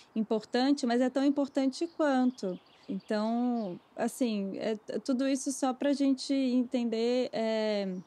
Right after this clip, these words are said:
e dar um foco nesse momento da vida que tá sendo negligenciado, e o resultado também é esse, né, dessas estatísticas,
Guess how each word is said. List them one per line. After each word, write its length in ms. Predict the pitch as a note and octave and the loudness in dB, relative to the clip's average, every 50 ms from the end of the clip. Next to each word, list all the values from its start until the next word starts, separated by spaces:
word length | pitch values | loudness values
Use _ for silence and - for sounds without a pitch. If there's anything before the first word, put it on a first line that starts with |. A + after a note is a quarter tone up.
| - - - | -10 -6 -2
e 80 | A#3 | 0
dar 140 | G3 - A3+ | 0 2 2
um 60 | A#3+ B3 | 0 0
foco 640 | - - B3 A3+ A#3 A#3+ A#3+ - - - B3+ B3 A#3+ - - - - - - - | 0 0 0 2 2 0 -2 -2 0 0 0 0 0 -4 -12 -20 -20 -18 -8 -4
nesse 340 | A3 A3 A3+ A3+ G#3+ - B3 | 0 0 0 0 2 0 0
momento 420 | A3+ A3+ A#3 A3 A3+ A3+ - - | 2 2 0 0 -2 -2 -2 0
da 140 | G#3+ A3+ A3 | 0 0 0
vida 380 | F#3+ G#3 A3 G#3 F#3 A3 A3 G#3+ | 0 -2 -2 -2 0 0 -2 -2
que 540 | - - - - A#3 A3+ A3+ A3+ A3+ A#3 A3 | -2 -6 -4 -2 0 2 2 2 0 0 0
tá 100 | - A3+ A3 | -2 -2 -2
sendo 280 | - - A#3 A#3 A3+ | -2 -2 -2 0 0
negligenciado, 1200 | A3+ A3 G#3+ G3+ G#3+ G#3+ G#3 A3 G#3+ A3 - - - G#3+ G3+ G3+ G3+ G#3+ A3+ A#3 A3 C4 C4 B3+ - | 0 0 0 0 0 0 0 0 0 -2 -2 -2 -2 -2 0 0 0 -2 -2 -2 0 0 -2 0 0
e 140 | - A3 A#3+ | 0 2 2
o 20 | |
resultado 760 | B3 A#3+ A#3 A3 G#3+ - - A3 G3 G3+ A3 G#3 A3 B3 B3+ A#3+ | 4 2 2 0 -2 -4 -4 -2 0 -2 -2 -2 -2 -4 -4 -2
também 440 | - C4+ B3+ A#3+ A3+ A3 A3+ A#3 B3+ | -2 -2 0 0 0 0 0 0 0
é 200 | D4+ D#4 B3+ G3+ | 2 2 2 2
esse, 260 | G3 G3 - - G#3 | 2 0 -2 -4 -4
né, 160 | G#3 G3 G#3 | -4 -2 -2
dessas 380 | G3+ G#3+ G#3+ - - G#2 F#2 - | -2 -4 -4 -2 -4 -4 -4 -4
estatísticas, 880 | G#3 - - G#3+ G#3 G#3 - A3 G#3+ G3+ - - - G#3 G3+ - - | -6 -6 -6 -6 -6 -6 -4 -4 -4 -4 -4 -4 -4 -4 -4 -6 -10